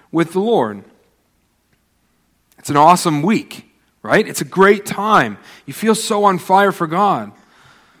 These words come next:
But then what happens?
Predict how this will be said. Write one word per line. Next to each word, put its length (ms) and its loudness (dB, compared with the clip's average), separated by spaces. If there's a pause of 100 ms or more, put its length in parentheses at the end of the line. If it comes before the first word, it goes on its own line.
(960)
But 360 0 (760)
then 160 -8
what 120 -6
happens? 680 -8